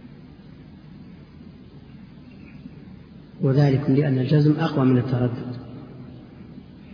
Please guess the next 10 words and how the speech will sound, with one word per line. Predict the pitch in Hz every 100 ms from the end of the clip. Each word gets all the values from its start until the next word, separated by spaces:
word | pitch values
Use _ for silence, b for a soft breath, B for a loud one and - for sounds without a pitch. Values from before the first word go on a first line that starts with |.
| - - - - - - - - - - -
هذا | 185 190 185
إذا | 156 156
كان | 170 165
الحكم | 147 165 160 143
من | 139 131 135
إمام | 131 131 127
واحد، | 135 123 - - - - - - - - - - - - - - -
وقد | 156 196 185
يحكم | 196 - 156
الشخص | 143 180 156 - -